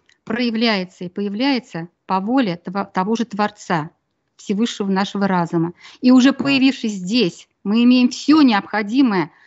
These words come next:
чтобы укрепиться и вырасти и в духовном развитии, и выполнить своё предназначение. Уже в этом есть помощь,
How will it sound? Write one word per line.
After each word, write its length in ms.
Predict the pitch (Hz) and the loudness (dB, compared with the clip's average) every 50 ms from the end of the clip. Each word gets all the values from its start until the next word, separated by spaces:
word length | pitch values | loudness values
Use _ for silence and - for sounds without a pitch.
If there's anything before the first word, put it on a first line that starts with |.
| _ _ | _ _
чтобы 300 | - _ 254 220 214 233 | -10 _ -6 -2 -2 -2
укрепиться 580 | 226 - 226 240 226 - 214 214 - - - 247 | -4 -2 -4 -4 -2 -2 -6 -6 -6 -4 -4 -4
и 200 | 247 - 233 220 | -4 -2 -2 0
вырасти 400 | 220 247 233 240 - - - - _ | 0 0 -2 -2 -6 -14 -20 -4 _
и 100 | 277 294 | 0 0
в 60 | - | 2
духовном 540 | 208 208 214 - - - 330 330 294 240 214 | 0 -2 -4 -4 -2 2 4 6 6 6 4
развитии, 580 | 208 202 196 - - 185 170 - - 165 165 - _ - - _ _ | 2 -2 -4 -6 -8 -12 -14 -10 -12 -12 -12 -12 _ -20 -20 _ _
и 80 | 214 214 | -2 2
выполнить 420 | 247 320 330 - 240 226 202 185 | 2 2 2 2 -2 -2 -2 -4
своё 280 | - 190 190 208 233 240 | -6 -8 -6 -4 -4 -6
предназначение. 920 | - 208 208 214 196 - 208 196 190 190 - - 180 175 170 165 160 165 - _ _ _ _ _ _ _ _ | -6 -6 -8 -8 -6 -4 -4 -6 -6 -6 -8 -6 -4 -4 -2 -2 -4 -6 -8 _ _ _ _ _ _ _ _
Уже 240 | 233 226 220 262 262 | -2 2 4 4 4
в 80 | 226 262 | 4 4
этом 400 | 302 269 226 - - 165 170 170 - | 4 4 2 0 -2 -6 -6 -6 -10
есть 360 | _ - - 220 - - _ _ | _ -8 -8 -8 -8 -8 _ _
помощь, 440 | - 277 254 208 185 180 - - | 2 2 2 2 0 -2 -6 -12